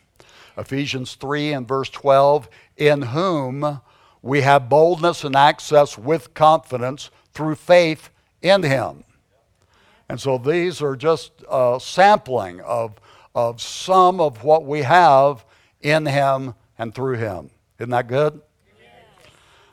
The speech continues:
Speaker 1: They'll help us understand who we are and what we have. Who we are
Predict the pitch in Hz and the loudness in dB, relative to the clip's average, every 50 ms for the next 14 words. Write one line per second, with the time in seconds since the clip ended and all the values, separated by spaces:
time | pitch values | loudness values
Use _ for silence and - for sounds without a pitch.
0 | _ - 113 113 107 101 127 139 151 156 - 151 151 139 - 143 131 139 135 127 | _ -6 -4 -4 -2 0 2 2 2 2 0 -2 -4 -2 -2 -2 -4 -4 -4 -8
1 | 117 - - 135 120 110 107 107 107 101 131 131 127 135 131 123 110 107 101 95 | -12 -6 -4 -2 -2 -2 -4 -6 -8 -10 -10 -10 -8 -6 -2 0 2 4 4 4
2 | 95 98 101 107 - _ _ _ _ _ _ _ _ - 113 110 107 110 110 107 | 2 0 -4 -8 -12 _ _ _ _ _ _ _ _ -6 -6 -6 -4 -4 -6 -6
3 | 95 104 107 104 82 104 98 92 82 73 73 - _ _ _ _ _ _ _ _ | -6 -8 -12 -10 -8 -6 -4 -4 -6 -6 -10 -14 _ _ _ _ _ _ _ _
4 | _ _ _ _ _ _ _ _ _ _ _ _ _ _ _ _ _ _ _ _ | _ _ _ _ _ _ _ _ _ _ _ _ _ _ _ _ _ _ _ _
5 | _ _ - 151 151 151 151 147 143 139 135 131 120 120 127 | _ _ -8 -6 -4 -2 -2 0 2 2 2 2 2 0 0